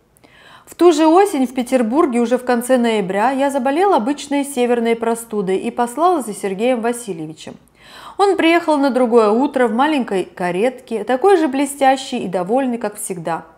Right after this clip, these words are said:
Я его ещё ни разу не видал с лета. Как всегда, внимательно и серьёзно он меня выслушал, пошутил насчёт опасности моего положения, рассказал самую свеженькую сплетни-, сплетню о жене одного высокопоставленного лица и сел писать рецепт.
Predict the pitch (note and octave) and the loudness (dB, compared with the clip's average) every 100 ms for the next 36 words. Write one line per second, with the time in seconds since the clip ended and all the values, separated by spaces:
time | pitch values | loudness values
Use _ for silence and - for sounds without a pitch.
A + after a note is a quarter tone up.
0 | _ - - D#4 B3+ B3+ E4+ D#4+ E4+ E4 | _ -20 -20 -20 0 4 6 6 2 2
1 | E4 D#4 D#4+ D#4 G3 G3+ G3+ G3+ F#3+ F#3+ | -2 0 2 2 0 -4 -4 0 0 -2
2 | F#3+ G#3+ F3+ E3+ - - - - - E4 | -4 -4 -4 -4 -12 -16 -20 -20 0 2
3 | E4+ - C4+ B3+ C#4+ C4 A#3+ G3 G3 G3 | 2 0 2 6 6 4 0 0 -2 -4
4 | F#3+ F#3+ F#3+ G#3+ F#3+ G#3+ B3 G#3+ G3 F#3 | -6 -6 -6 -8 -2 2 2 2 -2 -4
5 | F3+ F3+ F3 G#3 G#3+ G3 F#3+ - - - | -4 -4 -2 -4 -6 -12 -10 -10 -12 -16
6 | - - D#4+ D#4+ E4 E4+ F4+ D#4 D4+ D4 | -20 -2 0 2 2 2 2 2 0 0
7 | B3 A#3 A#3 C4 B3+ B3 B3 G3+ F#3 F3+ | 2 2 4 2 2 -4 -4 -6 -6 -6
8 | F3+ F3+ E3+ F3 F#3+ A#3 A#3+ G#3 G3+ G#3+ | -6 -4 -4 -4 -4 -4 -2 -4 -4 -4
9 | C4+ C#4 F4+ E4+ B3 G#3+ G#3+ A3 G#3+ A3 | -4 0 0 0 -2 -2 -2 -2 -2 -4
10 | G#3 A3 A3 A3+ C4 C#4 G3+ F3+ - - | -4 -4 -4 -4 -4 -4 -8 -10 -12 -20
11 | - - C#4 E4 E4 A#3 - G#3+ G#3+ A#3 | -20 -8 -2 0 0 -4 -2 -2 0 0
12 | A#3+ A#3 G3 G#3 G#3+ G#3 G#3 - G3+ G#3 | 2 0 0 -2 0 -2 -6 -12 -8 -4
13 | G3 F#3+ F#3 F#3 G3 F#4+ F#4 - D4 D4 | -4 -4 -4 -4 -4 0 0 -2 -6 -6
14 | A#3+ A#3 A#3 A#3 G#3+ G#3+ F3+ E3 - | -6 -4 -4 -4 -8 -8 -10 -10 -14